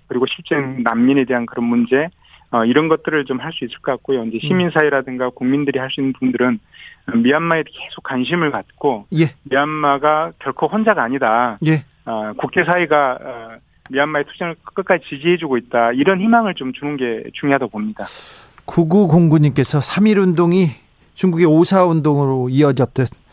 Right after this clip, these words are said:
Speaker 2: 우리의 오일팔이 미얀마의 민주화 운동으로 불붙기를 바랍니다. 네, 그러고 있는 것 같습니다.
Speaker 1: 네.
Speaker 2: 오일팔 특별법이 제정됐습니다. 자,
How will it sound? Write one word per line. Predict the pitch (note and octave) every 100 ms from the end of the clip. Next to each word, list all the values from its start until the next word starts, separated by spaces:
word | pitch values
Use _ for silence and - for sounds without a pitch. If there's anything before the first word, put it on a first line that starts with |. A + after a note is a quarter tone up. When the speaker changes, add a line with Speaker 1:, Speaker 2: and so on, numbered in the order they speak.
| - -
Speaker 2:
우리의 | D3+ E3+ D#3
오일팔이 | D3 E3 D#3+ C#3+ C3+
미얀마의 | C3 D3 D3+ D3 C#3 C3+
민주화 | C3 C3 C#3+
운동으로 | B2+ A#2+ A#2+ B2+
불붙기를 | C#3 D3+ C3+ C#3+ - C#3 F#3 E3+
바랍니다. | D3 C#3 C#3 B2+ A2+
네, | B2+ A#2
그러고 | - E3+ F3
있는 | C#3 F3+ F#3+
것 |
같습니다. | B2+ A#2 C#3 A2 F#2+ - - - B2+
Speaker 1:
네. | G#2
Speaker 2:
오일팔 | D#3 G3 C4 C4 G#3 A#3 C4 C4 B3+ B3 B3+ A#3+ -
특별법이 | - C4+ G#3 B3 A#3
제정됐습니다. | E3+ F3 B3 A3 F3 - B3+ A3 D3 D#3+ A3+ A3 _ _ _ _ _ _ _ _
자, | - G3 C3